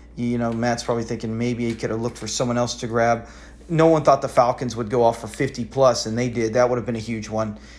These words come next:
if Matt had maybe had the Falcons or something. But Mayfield, twenty-three nineteen for Gurley, a good, good Thursday night or Sunday night game. That was one tonight when we looked at it. Honestly, that, I thought the game would be ugly. I didn't think either offense would look great. I, none really did. I think,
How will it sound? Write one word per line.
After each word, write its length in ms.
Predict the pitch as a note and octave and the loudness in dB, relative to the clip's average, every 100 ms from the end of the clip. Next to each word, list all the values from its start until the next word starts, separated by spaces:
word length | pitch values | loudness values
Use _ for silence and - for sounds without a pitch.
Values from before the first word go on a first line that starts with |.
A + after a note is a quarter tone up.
| - | -16
if 160 | G#2 G#2+ | -12 -4
Matt 180 | A2 A2 | -2 -2
had 140 | A2 | -2
maybe 160 | A2 A2 | -4 -4
had 120 | G#2 | -4
the 80 | G#2 | -4
Falcons 480 | G2+ G2+ G2+ G#2 | 0 0 -2 -8
or 40 | G#2 | -8
something. 220 | A2+ A2 | -6 -4
But 160 | A#2 - - - | -6 -8 -20 -8
Mayfield, 480 | C#3 F#3 F#3 E3 D3 | 0 0 2 2 2
twenty-three 760 | D#3+ E3 D#3+ D#3+ E3+ E3+ D#3+ - | 0 0 -2 0 2 2 -2 -2
nineteen 460 | C#3 D3+ D3+ E3+ E3 | 0 0 -2 -4 -2
for 140 | C3 | -2
Gurley, 400 | B2+ D3+ E3 A2+ | 2 4 4 0
a 40 | |
good, 420 | G#2 C#3+ C#3 - - | 0 -2 -2 -8 -6
good 220 | D3+ D3 | -4 -2
Thursday 260 | D3 C#3 | -4 -2
night 280 | C3+ C3+ - | 0 0 2
or 160 | B2 A#2 | 0 2
Sunday 260 | - C#3+ C#3 | 0 -2 2
night 220 | C#3 C#3 | 0 0
game. 380 | C#3+ C#3 C#3 - - - - - - - | -2 -2 -4 -12 -20 -20 -20 -20 -10 2
That 160 | C#3+ | 4
was 140 | D3 B2 | 4 0
one 160 | C3+ | -2
tonight 320 | C3 B2+ C3 | 0 0 0
when 100 | B2 | -2
we 80 | B2+ | -4
looked 220 | B2 - | -4 0
at 100 | B2+ | 0
it. 140 | B2 - - - - | 0 -8 -20 -20 2
Honestly, 360 | C#3+ F#3 - D3+ | 4 4 2 4
that, 260 | D3+ D3 | 4 4
I 160 | C3+ D#3 | 2 2
thought 300 | - D#3 D#3 | 4 4 2
the 60 | C#3+ | -2
game 200 | D3 D3 | -2 -2
would 140 | A2+ | -4
be 180 | A#2 G#2+ | -2 0
ugly. 400 | C3 C3+ C#3 B2+ - | 2 0 -4 -6 -4
I 140 | B2+ | -2
didn't 160 | C3+ C3+ | -2 -2
think 160 | B2+ | -4
either 200 | C3+ C#3 | -2 4
offense 360 | B2 C3 B2+ - | 4 4 -2 -6
would 80 | A#2+ | -6
look 140 | B2 | -4
great. 300 | A#2+ B2+ B2 | 0 0 0
I, 200 | A#2 B2+ | -2 -2
none 300 | C#3 C3+ D#3 | -2 2 2
really 240 | E3 D#3+ C3+ | 4 2 2
did. 240 | C3+ C#3+ | 4 4
I 80 | C3+ | 2
think, 220 | D3+ C#3 | -2 -6